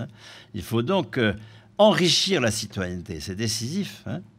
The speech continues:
Enrichir la citoyenneté en posant les citoyens non seulement, en incluant dans la chose publique la production, hein, que tout majeur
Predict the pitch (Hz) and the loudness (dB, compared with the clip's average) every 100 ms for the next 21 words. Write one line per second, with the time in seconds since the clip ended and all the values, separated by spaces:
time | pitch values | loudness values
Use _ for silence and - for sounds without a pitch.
0 | _ - - - - - _ - - - | _ -20 -20 -20 -20 -20 _ -20 -20 -6
1 | 143 143 151 - 143 113 107 107 101 90 | 0 2 2 2 4 4 2 0 0 2
2 | 101 107 110 226 190 - 117 104 143 147 | 2 0 0 0 0 0 0 0 0 0
3 | 117 143 110 107 117 110 120 120 113 135 | 2 2 2 2 -2 -2 0 2 2 2
4 | 113 139 131 135 127 92 87 87 90 151 | 0 -2 -2 0 0 -2 -4 -4 2 4
5 | 226 214 170 175 165 117 104 - 101 - | 4 4 4 6 6 6 4 2 0 0
6 | 117 185 226 127 - 101 85 - - 101 | -2 0 -2 -2 -2 -4 -6 -10 -12 -14
7 | - - 123 - - _ _ - - - | -16 -14 -14 -14 -20 _ _ -20 -20 -20
8 | - _ - 110 98 85 87 - - 190 | -20 _ -2 2 2 0 -8 -6 0 2
9 | 110 117 131 104 123 170 214 139 | 4 6 6 6 4 4 2 0